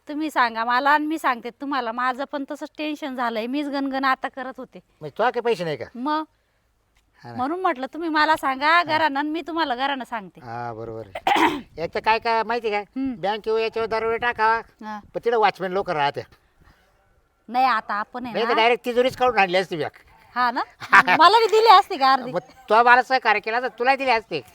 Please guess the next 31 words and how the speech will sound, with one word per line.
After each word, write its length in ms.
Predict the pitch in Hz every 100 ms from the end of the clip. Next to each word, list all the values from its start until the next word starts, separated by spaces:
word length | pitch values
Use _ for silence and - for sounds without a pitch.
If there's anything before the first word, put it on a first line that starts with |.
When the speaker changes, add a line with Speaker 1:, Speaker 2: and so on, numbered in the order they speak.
| _ _ 226
Speaker 1:
चला 180 | 311 302
मग 120 | 269
मी 180 | 262 285
सहकार्य 440 | - 302 262 214
करते 240 | 202 220 226
Speaker 2:
काला 140 | 233
Speaker 1:
तुम्हाला. 200 | 233 247
Speaker 2:
बँकेला? 220 | - 226 131 _ _ _
Speaker 1:
बँकेला 420 | - 240 214 226 226
नाही 160 | 254
हो. 200 | 269 320
Speaker 2:
मग? 180 | 294 254 254 _ _ _ _ -
Speaker 1:
एक 120 | 233 220
मैत्रीण 400 | 233 - 247 262
आहे 80 |
माझी 280 | 214 196 190
चांगली, 340 | - 185 196 185 _ _ _ -
पैशावाली. 560 | 285 294 233 214 233 - _ _ 233 220 _ _ _ _ - - _ 190 - _
आणि 240 | - 240 247
चांगली 380 | 262 240 262 311
आहे 100 | 247
ना, 240 | 254 285
अशी 280 | 254 277 247
सोनं 360 | - 233 214 240
नाणं 220 | 226 240
भरपूर 380 | 196 214 254 269
आहे 80 | 214
अंगावर 320 | 233 220 214
तिच्या. 280 | 202 - 139
Speaker 2:
बरं, 160 | 113
मग? 160 | 135